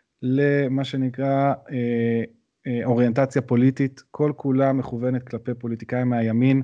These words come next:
כל כולה מכוונת לחקירות ברבע מיליארד שקל על חשבון הציבור, לנסוע לכל היבשות בעולם, כולל באוסטרליה, על חשבון הציבור כמובן, first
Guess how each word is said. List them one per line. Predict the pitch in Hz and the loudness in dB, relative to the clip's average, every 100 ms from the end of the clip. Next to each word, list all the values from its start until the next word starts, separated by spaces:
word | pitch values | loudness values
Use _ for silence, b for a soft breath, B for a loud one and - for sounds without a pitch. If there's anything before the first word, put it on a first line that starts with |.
| B B B B | B B B B
כל | - 151 | 0 0
כולה | - 139 139 | 2 0 2
מכוונת | 135 123 123 127 131 135 127 | 0 -2 -4 -2 0 0 -2
לחקירות | 123 117 117 113 113 _ _ - - 120 127 127 131 | 0 2 4 2 -2 _ _ -6 -6 -2 0 0 0
ברבע | 120 110 123 135 156 | -2 0 2 2 2
מיליארד | 139 123 120 123 127 127 | 2 2 2 0 -2 -4
שקל | 127 127 120 | -10 -6 -6
על | |
חשבון | 113 110 113 117 | -6 -8 -4 -4
הציבור, | 117 113 107 120 117 B B B | -4 -4 -2 -2 -2 B B B
לנסוע | 117 113 139 135 135 | 0 0 0 2 4
לכל | 131 120 147 | 2 2 2
היבשות | 151 143 135 143 135 | 4 2 0 -2 0
בעולם, | 131 123 127 123 | 2 4 2 -2
כולל | 123 123 | -2 -2
באוסטרליה, | 127 127 123 - 123 120 117 117 117 B B | 0 0 -2 0 2 2 2 -2 -4 B B
על | 101 | -6
חשבון | 117 131 135 | -4 0 0
הציבור | 131 117 117 113 | 0 0 2 0
כמובן, | 107 104 107 107 104 - b b | -2 -2 0 0 -2 -6 b b
first | - 117 | 0 0